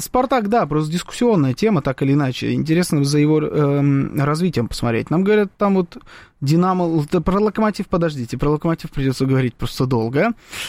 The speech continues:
Speaker 2: Э, не без удовольствия. Э, опять хочу отметить, а, хочу отметить "Динамо" Махачкалу. Я сказал, я отдельно буду следить за этой командой.
Speaker 1: Ты даже мне сказал в очном разговоре, что ты за них болеешь, это твоя любимая
Speaker 2: Я
Speaker 1: команда.
Speaker 2: Да,
Speaker 1: Пусть
Speaker 2: да, да.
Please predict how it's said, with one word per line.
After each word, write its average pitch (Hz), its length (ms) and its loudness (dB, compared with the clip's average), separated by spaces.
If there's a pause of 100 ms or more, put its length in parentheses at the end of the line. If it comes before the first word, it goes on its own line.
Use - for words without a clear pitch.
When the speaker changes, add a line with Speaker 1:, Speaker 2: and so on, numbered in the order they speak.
(140)
Speaker 2:
Э, 135 320 2
не 117 280 2
без 127 180 2
удовольствия. 131 720 0 (320)
Э, 175 500 4
опять 269 380 -2
хочу 202 320 -2
отметить, 165 520 -2
а, 147 200 2 (140)
хочу - 300 -2
отметить 170 340 0
"Динамо" 143 320 2
Махачкалу. 120 720 -4 (680)
Я 202 420 2
сказал, 156 420 -2
я 202 380 2
отдельно 160 340 0
буду 156 200 2
следить 143 400 0
за 135 100 2
этой 147 140 -2
командой. 110 360 -2
Speaker 1:
Ты 131 40 0
даже 139 200 0
мне 135 180 2
сказал 127 400 0
в 127 100 -2
очном 104 460 0
разговоре, 113 540 0
что - 180 -8
ты 117 140 -2
за 113 120 0
них 117 160 0
болеешь, 123 440 0
это 98 140 -6
твоя 110 160 0
любимая 123 380 2
Speaker 2:
Я 113 60 -4
Speaker 1:
команда. 117 300 0
Speaker 2:
Да, 175 100 2
Speaker 1:
Пусть 214 120 0
Speaker 2:
да, 208 80 -2
да. 180 40 0